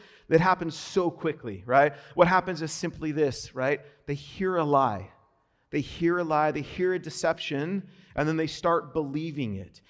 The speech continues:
And then you see them fabricating this idol, this thing that, that they're, that they want to now worship. Right? We, we have to see that as sin.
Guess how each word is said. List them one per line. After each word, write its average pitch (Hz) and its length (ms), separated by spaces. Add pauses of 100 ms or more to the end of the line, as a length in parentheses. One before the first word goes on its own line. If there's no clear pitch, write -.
(160)
And 151 140
then 160 160
you 165 140
see 196 320
them 175 180
fabricating 175 1040
this 139 220 (160)
idol, 135 360
this 123 220
thing 180 380
that, 156 180 (240)
that 135 160
they're, 160 240 (120)
that 139 180
they 151 80
want 147 240
to 165 100
now 147 220
worship. 123 720 (960)
Right? 135 340
We, 156 200
we 165 160
have 170 440 (280)
to 151 80
see 185 440
that 147 260
as 127 200
sin. 113 640